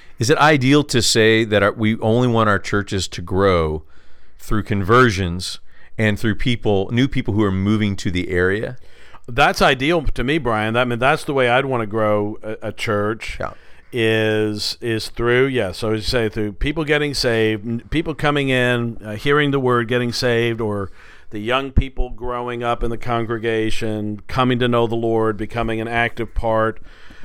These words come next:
Speaker 2: uh, of the church, or somebody's transitioning because of a move. So we have a, a, a family that's been here the last two Lord's Days. They just,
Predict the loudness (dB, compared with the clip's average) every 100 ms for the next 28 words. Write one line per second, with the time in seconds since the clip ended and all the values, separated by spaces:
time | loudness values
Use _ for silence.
0 | 0 2 2 2 2 0 2 2 2 2
1 | 0 2 4 4 2 2 2 2 0 -2
2 | 0 0 0 0 -2 -2 0 0 0 -2
3 | 0 0 2 0 0 2 2 0 -4 -2
4 | 0 2 0 -2 -6 -8 -6 -8 -2 0
5 | 0 2 2 2 0 -2 0 0 0 0
6 | 0 -2 -2 2 2 2 2 2 2 0
7 | -2 -2 -4